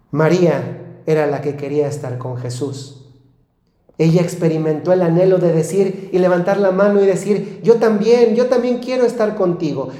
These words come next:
yo también quiero irme al paraíso". María experimentó el deseo, el deseo de también ella robarse el cielo. De irse con Dios, de ganarse el paraíso,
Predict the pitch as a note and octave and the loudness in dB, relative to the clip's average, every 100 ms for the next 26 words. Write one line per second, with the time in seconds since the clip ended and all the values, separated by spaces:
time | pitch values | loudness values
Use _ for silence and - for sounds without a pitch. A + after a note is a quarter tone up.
0 | - G#3+ A#3+ A3+ A3 A3 G#3 G3+ G3 C4 | -2 2 4 4 2 0 0 2 2 2
1 | B3+ G3+ E3 D3+ C#3+ C#3+ C3+ C#3 B2+ B2 | 2 2 2 0 -2 -4 -6 -10 -10 -12
2 | - - _ _ _ _ _ _ C#3+ F#3 | -20 -20 _ _ _ _ _ _ -4 -4
3 | - F#3 D#3+ D3+ D3+ F3 F3+ D#3+ - E3 | -2 -2 -2 -2 -2 0 0 -2 -2 0
4 | E3 - - - - - - _ _ _ | 0 0 -6 -14 -18 -20 -20 _ _ _
5 | _ - E3 E3+ A3+ A3 A3 G3 A3 A3 | _ -2 2 4 4 4 2 2 2 2
6 | G#3+ C4 A3+ E3 C#3+ C#3+ E3 D#3+ D#3+ C#3+ | 2 2 2 -4 -4 -2 -2 -2 -4 -6
7 | - D#3 C#3+ C3 A#2+ - - - _ _ | -6 -4 -4 -4 -8 -14 -20 -20 _ _
8 | _ _ _ _ _ _ _ - E3 F#3+ | _ _ _ _ _ _ _ -4 2 2
9 | C4 - G3 - D3+ C#3+ D3+ D3 D3+ E3 | 2 0 -2 -2 -4 -2 0 0 2 0
10 | F3+ F#3 C4 A#3+ A3 G3 F3+ A3+ - A#3 | 0 2 2 2 2 2 2 0 2 4
11 | A3 A3+ - - - | 4 0 -10 -16 -20